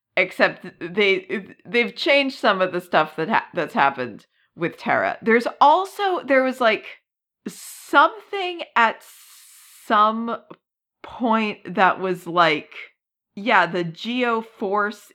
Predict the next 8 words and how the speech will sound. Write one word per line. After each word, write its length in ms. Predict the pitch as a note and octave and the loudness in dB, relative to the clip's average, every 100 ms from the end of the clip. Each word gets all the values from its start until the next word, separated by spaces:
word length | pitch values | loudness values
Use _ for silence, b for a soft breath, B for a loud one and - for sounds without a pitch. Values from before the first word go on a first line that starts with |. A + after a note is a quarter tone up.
| - | -2
is, 300 | F#3+ F#3 - | -2 -2 -4
like, 360 | F3+ E3 D#3 - - _ _ _ _ - | -2 -2 -4 -16 -20 _ _ _ _ 2
a 720 | F3+ F#3 F#3+ G3 G3 F#3+ F#3+ _ _ _ _ _ _ | 4 6 4 2 0 -2 -4 _ _ _ _ _ _
force, 640 | A3+ G#3 A3 A3+ - - - - | 4 8 6 4 -2 -20 -20 2
like 320 | F#3+ F3+ - | 4 4 0
the 100 | E3 | -4
Speed 540 | D#3+ - A#3 A#3 C4 | -4 -8 -4 -4 -4
Force 640 | - - C#4 C#4+ C#4+ C#4+ | -8 -4 2 2 2 -4